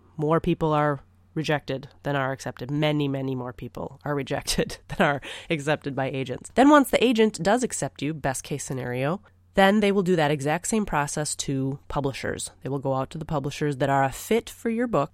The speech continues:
and try to secure a place for it. If someone does sign you, they may or may not, not offer you an advance. An advance is an amount of money that you are paid for your book.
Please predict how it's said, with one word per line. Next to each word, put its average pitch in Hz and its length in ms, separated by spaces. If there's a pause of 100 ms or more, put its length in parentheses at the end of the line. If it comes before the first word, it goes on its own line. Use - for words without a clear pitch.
and 139 420 (100)
try 131 220
to - 100
secure - 340
a 127 60
place - 260
for - 220
it. - 200 (160)
If - 460 (100)
someone 165 380
does 156 380
sign 151 320
you, 202 280
they 156 120
may 156 280
or 151 80
may 160 180
not, 143 320 (100)
not 151 280
offer 147 260
you 143 120
an 156 80
advance. 160 680
An 147 100
advance 139 520
is 147 200
an 147 120
amount 143 260
of 151 100
money 151 420
that 151 400
you 165 160
are 165 100
paid 147 540
for 139 440
your 170 140
book. - 300